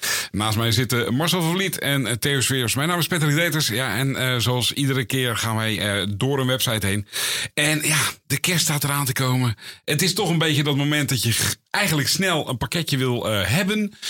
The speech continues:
Ehm, en ja, wat willen we dan? We willen een goede website waar je snel k-, pakketjes kan, eh, kopen.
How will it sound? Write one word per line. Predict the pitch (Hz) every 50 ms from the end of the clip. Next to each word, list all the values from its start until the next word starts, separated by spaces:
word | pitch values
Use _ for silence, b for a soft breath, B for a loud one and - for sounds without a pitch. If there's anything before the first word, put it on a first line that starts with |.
| B B B B B
Ehm, | - 147 151 151 151 147 147 147 147 - -
en | - - 175 175 175 - 143
ja, | 160 165 160 160 143 110 - - _ _ _ _ _ _ _ _
wat | - 156 185 175
willen | 214 226 214
we | 180
dan? | 175 175 180 170 147
We | 143
willen | 147 160 170 160 139 - 151
een | 143 135 127
goede | 117 107 - - - 247 226 202 170
website | 185 190 - - 175 165 160 165 - - - - -
waar | 131 131 135
je | 123 117 104 98
snel | - - 208 220 220 196 156 - -
k-, | - 127
pakketjes | - 165 160 - 170 156 143 - 147 131
kan, | - - 139 135 135 127
eh, | 120 117
kopen. | - 127 120 117 104 - 107 101